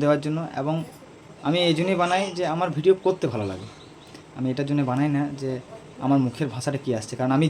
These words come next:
যেটা আমি সেটাই।" তো আমার ভিডিও অবশ্যই মানুষের ভালো লেগে থাকে, যাদের ভালো লেগে থাকে তারা ভালো কমেন্ট করে, আর যারা এক দুটো কমেন্ট তো এরকম আসে, এটা তো আমরাও জানি, যেরকম কমেন্ট তো আসে যাদের খুদ বের করে না। কিন্তু তার মধ্যে একটা জিনিস আমার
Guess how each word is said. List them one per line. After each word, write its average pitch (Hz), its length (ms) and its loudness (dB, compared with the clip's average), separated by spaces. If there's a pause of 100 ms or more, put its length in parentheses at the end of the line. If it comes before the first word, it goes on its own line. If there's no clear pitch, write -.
যেটা 151 260 4
আমি 175 100 -4
সেটাই।" 110 300 -4 (1040)
তো 120 80 -6
আমার 139 180 4
ভিডিও 139 280 2 (320)
অবশ্যই 143 360 -2
মানুষের 147 280 0
ভালো 143 160 2
লেগে 143 180 0
থাকে, 131 160 -6 (560)
যাদের 160 160 2
ভালো 156 180 4
লেগে 160 140 2
থাকে 156 140 2
তারা 147 160 6
ভালো 143 180 2
কমেন্ট 139 220 2
করে, 139 160 -2
আর 135 120 -2
যারা 139 140 2 (140)
এক 131 120 -6
দুটো 135 180 -4
কমেন্ট 139 220 2
তো - 60 -4
এরকম 135 240 -2
আসে, 127 220 -2
এটা 131 140 -6
তো 127 60 0
আমরাও 120 260 0
জানি, 117 140 -2 (420)
যেরকম 127 260 -2
কমেন্ট 127 240 0
তো 127 100 -2
আসে - 100 -6 (100)
যাদের 117 160 -4 (300)
খুদ 127 160 -2
বের 117 140 -2
করে 120 120 -6
না। 123 80 -6
কিন্তু 139 160 -6
তার 139 120 6
মধ্যে 156 160 4
একটা 156 120 -4
জিনিস 151 180 0
আমার 156 120 2